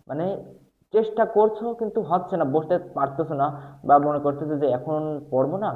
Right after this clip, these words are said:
কালকে সকাল থেকে শুরু করবো, কিন্তু ওইভাবে আর শুরু করা হচ্ছে না। আমরা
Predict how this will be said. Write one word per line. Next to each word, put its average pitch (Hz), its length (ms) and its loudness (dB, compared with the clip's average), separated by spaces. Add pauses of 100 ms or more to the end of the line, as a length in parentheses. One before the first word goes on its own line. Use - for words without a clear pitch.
কালকে 123 200 0
সকাল 127 320 -2
থেকে 120 140 -4
শুরু 113 200 -6
করবো, 107 240 -4
কিন্তু 127 260 -4 (480)
ওইভাবে 151 300 2
আর 185 80 4 (100)
শুরু 147 140 2
করা 220 300 2 (280)
হচ্ছে 170 280 -2
না। 92 120 -10 (280)
আমরা 165 260 -2